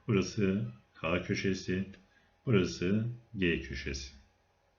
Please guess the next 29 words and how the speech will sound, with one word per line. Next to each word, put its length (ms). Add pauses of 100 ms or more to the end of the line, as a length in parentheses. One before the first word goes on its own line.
(580)
Şimdi 260
uzunlukları 720
da 60
ifade 440
edebiliriz 480
ama 320
bir 200
de 240
L 240
noktası 500
var. 180 (120)
G 260
ve 160
K'nın 440
üzerinde, 480
G 300
K'nın 280
üzerinde 600
şurada 680
bir 120
tane 680
L 260
noktası 420
var. 280
L 200
noktası 500
D 180
noktasına 480
birleştirilmiş. 1000